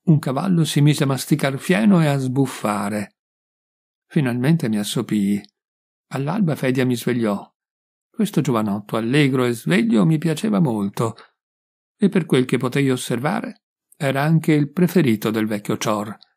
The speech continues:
Essi si canzonavano a vicenda con molto garbo. Il vecchio mi venne incontro.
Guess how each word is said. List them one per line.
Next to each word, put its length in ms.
Essi 320
si 140
canzonavano 580
a 60
vicenda 480
con 200
molto 400
garbo. 540
Il 100
vecchio 300
mi 100
venne 260
incontro. 760